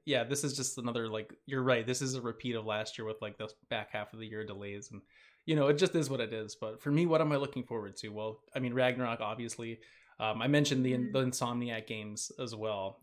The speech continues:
Speaker 1: as, like, two that are really there for me, but I don't think they're supposed to be out this year. Or maybe,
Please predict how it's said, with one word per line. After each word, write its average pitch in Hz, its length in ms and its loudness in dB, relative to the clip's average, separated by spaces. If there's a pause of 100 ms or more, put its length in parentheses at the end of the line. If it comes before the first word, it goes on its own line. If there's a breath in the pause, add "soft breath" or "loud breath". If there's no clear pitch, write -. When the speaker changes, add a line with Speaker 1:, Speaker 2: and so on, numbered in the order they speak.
Speaker 1:
as, 110 180 -4
like, 101 220 -6
two 117 200 -6
that 107 160 -6
are 98 280 -8 (120)
really 113 560 -6
there 123 280 -2
for 117 100 -8
me, 117 220 -4
but 117 140 -2
I 123 40 0
don't 185 180 0
think 190 140 -4
they're 180 100 -2
supposed 156 300 -4
to 131 60 -10
be 120 100 -2
out 123 180 -2
this 147 200 -4
year. 156 240 -4
Or 139 40 -6
maybe, 135 240 -2